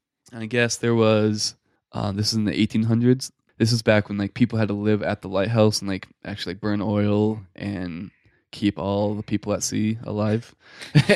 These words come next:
So this is, like, a job, like, full-time job. You live there and you took care of the lighthouse. And there's, like, this couple, but this lighthouse is on an island. So it's just the two of them. And the, uh, the wife had a piano in the house,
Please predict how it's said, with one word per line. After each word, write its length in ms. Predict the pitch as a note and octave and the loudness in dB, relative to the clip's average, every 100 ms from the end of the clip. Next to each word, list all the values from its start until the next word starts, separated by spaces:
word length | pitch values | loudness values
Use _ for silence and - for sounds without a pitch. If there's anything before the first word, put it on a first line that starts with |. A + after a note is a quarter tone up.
| E3+ - G3 - | 2 0 -4 2
So 120 | B2+ | 4
this 120 | B2 A#2 | 6 6
is, 60 | |
like, 180 | B2 G#2+ | 4 2
a 80 | A2 | 0
job, 320 | G#2 G#2 G#2 | 0 2 0
like, 120 | G#2+ | -2
full-time 360 | - A2+ A2+ G#2+ | -4 -2 0 -2
job. 140 | G2 | -2
You 100 | G#2+ | -2
live 220 | G#2 A2 A2 | 2 4 6
there 240 | A2 A2+ | 6 8
and 160 | G#2+ G#2+ | 4 -2
you 60 | |
took 140 | - G#2 | -8 -8
care 160 | A2 | -4
of 60 | G#2 | -2
the 160 | G#2 G#2 | -2 -4
lighthouse. 540 | G#2+ G#2+ G#2+ A#2+ - _ _ _ _ _ - | -6 -8 -8 -10 -14 _ _ _ _ _ 0
And 260 | A2+ G#2+ | 4 6
there's, 120 | A2+ | 4
like, 100 | A2 - | 2 -2
this 140 | G#2+ | -6
couple, 500 | - A2+ B2 C#3 C#3 _ _ | -2 0 6 6 4 _ _
but 100 | - | 0
this 200 | A2 C#3 | 4 6
lighthouse 340 | D3 C3 A2+ A2 | 6 6 4 2
is 80 | A2 | -2
on 160 | G2+ | -2
an 40 | F#2+ | -2
island. 460 | G2+ A2 G2+ C2+ - _ _ _ _ _ | 0 2 2 -4 -12 _ _ _ _ _
So 140 | - | -4
it's 100 | A2 | 0
just 140 | A#2+ - | 0 0
the 60 | |
two 200 | G#2+ - | -4 0
of 100 | G#2 | 0
them. 240 | F#2+ F#2 A#2 _ _ _ - - _ _ | 0 -10 -12 _ _ _ -20 -20 _ _
And 680 | G#2+ G#2 G#2 G2+ G2 G2+ G#2 _ _ _ _ _ _ | -2 2 4 2 0 -2 -10 _ _ _ _ _ _
the, 300 | G#2+ A2 G#2+ | 0 4 6
uh, 380 | G2+ G2 F#2+ G2 | 6 4 2 0
the 80 | G2+ | 0
wife 420 | G2+ G#2 G#2+ A2 | 2 4 4 2
had 160 | - G#2 | -2 -4
a 40 | |
piano 440 | G2 - G2+ G#2 A2+ | -4 0 2 4 2
in 80 | A#2+ | 2
the 80 | |
house, 460 | B2+ A#2+ C3+ - - | 2 2 0 -4 -10